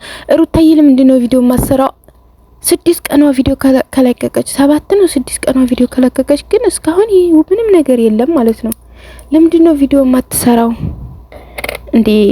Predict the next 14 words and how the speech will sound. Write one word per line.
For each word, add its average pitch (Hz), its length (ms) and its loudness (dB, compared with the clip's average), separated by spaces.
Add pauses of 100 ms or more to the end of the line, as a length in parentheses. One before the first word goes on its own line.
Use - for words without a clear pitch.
(460)
ወሰደባት 339 600 0
እንዴ 269 180 0
ሲል 233 200 -2
አብርሽ 214 300 -4
ቻናሉን 208 460 0
ማለት 233 180 0
ነው። 262 100 0
ወሰደባት 277 520 -2
እንዴ? 226 180 -2
እኔ 233 120 2
እኮ - 180 -4
አላምነውም 202 520 -2
እሱ 214 200 -6
እንዴ - 180 -2